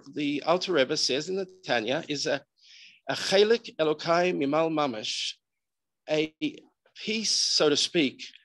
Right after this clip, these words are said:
of Hashem, of, of godliness from above,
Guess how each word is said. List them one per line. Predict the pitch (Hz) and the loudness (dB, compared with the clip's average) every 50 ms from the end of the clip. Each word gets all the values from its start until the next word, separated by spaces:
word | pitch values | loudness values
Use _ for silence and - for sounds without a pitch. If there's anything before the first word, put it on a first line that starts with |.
| _ _ _ _ _ _ _ _ _ _ _ _ - | _ _ _ _ _ _ _ _ _ _ _ _ 4
of | 160 180 185 175 | 4 4 4 2
Hashem, | 180 - - 165 - - - 202 233 214 135 117 - | -4 -4 0 0 2 4 4 4 4 4 2 0 -2
of, | - 143 139 131 - | -2 -4 -4 -4 -6
of | - 147 143 - - _ | -6 -6 -6 -6 -6 _
godliness | - 175 220 233 226 175 135 127 131 160 - - - - - - - - _ _ _ _ _ _ _ _ - | 2 4 4 4 4 2 2 0 0 -2 -4 -6 -6 -6 -6 -6 -8 -10 _ _ _ _ _ _ _ _ -2
from | - 190 175 175 | 0 2 2 4
above, | 170 165 160 175 180 185 190 151 107 | 2 0 2 2 4 4 4 2 0